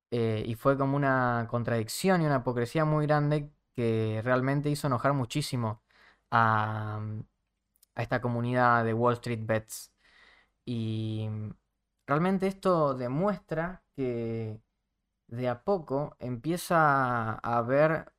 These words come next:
un acercamiento de ese sistema financiero tan, tan frívolo y tan raro para la gente común, empieza cada vez a estar más cerca. Porque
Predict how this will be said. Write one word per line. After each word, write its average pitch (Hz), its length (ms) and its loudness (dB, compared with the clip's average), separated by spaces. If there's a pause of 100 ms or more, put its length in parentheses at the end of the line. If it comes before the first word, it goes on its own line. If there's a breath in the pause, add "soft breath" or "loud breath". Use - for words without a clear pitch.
un 156 180 0
acercamiento 139 1080 -2 (240)
de 110 640 -2 (800)
ese 139 220 -6
sistema 147 340 -2
financiero 131 800 -2
tan, 139 500 -2
tan 135 260 -2
frívolo 139 840 2
y 117 120 -2
tan 131 500 0
raro 139 400 4
para 117 140 2
la 117 120 0
gente 143 360 -4
común, 151 600 -2 (560)
empieza 143 840 2
cada 160 240 4
vez 165 180 0
a 151 60 -12
estar 160 180 -2
más 156 160 0
cerca. 120 460 -4 (440)
Porque 117 800 -2